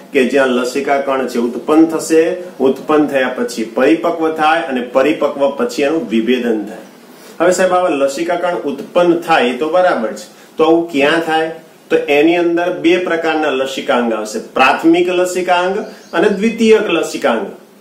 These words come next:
પ્રાઇમરી લસિકાંગ એટલે કે પ્રાથમિક લસિકાંગ અને બીજું દ્વિતીયક લસિકાંગ. પ્રાથમિક લસિકાંગ તરીકે કોણ હોય?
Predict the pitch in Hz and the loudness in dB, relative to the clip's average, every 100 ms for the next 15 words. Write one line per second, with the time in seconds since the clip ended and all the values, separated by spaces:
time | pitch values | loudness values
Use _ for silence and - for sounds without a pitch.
0 | - - - 135 135 143 151 160 170 170 | -20 -20 -6 2 4 4 2 2 2 0
1 | 170 165 170 170 175 214 - - - - | -2 -2 -2 0 0 -2 -6 -12 -20 -6
2 | 120 127 160 - 131 135 151 151 165 156 | -2 2 0 0 0 0 0 -2 0 0
3 | 139 135 135 143 151 151 165 139 127 139 | 0 -2 -4 -4 -2 0 0 0 -2 -4
4 | 131 131 170 123 135 - 143 147 160 156 | -4 -2 -2 -2 -6 -4 -2 2 2 0
5 | 123 120 120 127 147 156 165 131 - - | -2 -4 -4 -6 -4 -2 0 -2 -4 -12
6 | - - - 147 160 180 196 196 185 180 | -20 -20 -2 2 2 2 0 0 0 0
7 | 180 190 180 185 185 185 180 175 185 185 | 0 -2 -2 -2 -2 0 0 -2 0 0
8 | 170 170 175 | 0 -2 -4